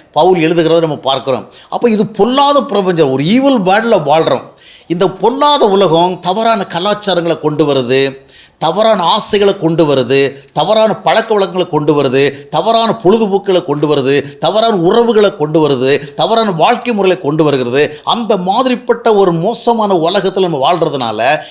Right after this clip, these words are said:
இந்த உலகத்துல நம்ம எப்படி வாழணுங்கிறத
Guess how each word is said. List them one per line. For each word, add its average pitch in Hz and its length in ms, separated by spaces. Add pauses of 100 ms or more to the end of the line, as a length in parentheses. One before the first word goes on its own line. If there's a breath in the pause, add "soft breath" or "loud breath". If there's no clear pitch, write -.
(100)
இந்த 185 240
உலகத்துல 220 640
நம்ம 175 200
எப்படி 196 400
வாழணுங்கிறத 139 1080